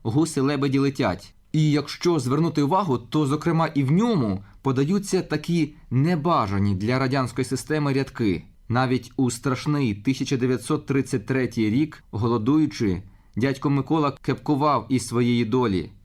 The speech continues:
«Зустрів його я весною вже обресклого, розбалакались про людське горе, згадали сусідів, що передчасно перейшли на цвинтар, посумували». Це стало фактично першою згадкою голоду тридцять третього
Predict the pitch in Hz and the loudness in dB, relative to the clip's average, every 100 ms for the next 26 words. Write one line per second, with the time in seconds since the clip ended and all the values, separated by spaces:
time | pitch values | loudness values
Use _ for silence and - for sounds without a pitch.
0 | - - 101 120 123 143 170 139 139 147 | -20 -12 -4 -2 -2 0 0 2 0 2
1 | 131 131 123 - 147 139 127 101 123 120 | 2 0 -2 -2 -2 0 0 -2 -2 -2
2 | 117 - 113 107 123 135 - 101 95 85 | -6 -12 -6 -2 -2 -2 -4 -4 -4 -6
3 | - - 120 127 107 135 139 135 127 113 | -10 -10 -4 -4 0 0 0 -2 -4 -4
4 | 123 120 113 - 107 139 151 139 123 - | -2 -2 -2 -2 -2 0 0 -2 -4 -10
5 | - - 92 95 110 135 131 113 107 104 | -20 -14 -6 -4 -2 0 -2 -2 -6 -2
6 | 147 135 123 - 131 - 123 - 127 117 | -2 0 -2 -2 -4 -2 -4 -2 -4 -2
7 | 127 113 123 117 135 123 113 117 123 110 | -6 -4 -4 -2 -2 -2 -4 -4 -4 -4
8 | 110 - - - - 98 104 117 110 101 | -6 -8 -14 -20 -10 -6 -2 -2 0 0
9 | 82 78 - - - - - 190 196 190 | -2 -6 -12 -20 -20 -14 -4 -4 0 0
10 | 175 170 160 185 180 170 - - 180 175 | 0 -2 -2 -2 0 -2 -2 -2 -2 -2
11 | - 120 104 156 143 - 120 104 143 180 | 0 0 2 0 0 0 0 2 2 2
12 | 165 175 170 - 160 165 160 156 156 | 2 0 -2 -4 -2 -2 0 0 0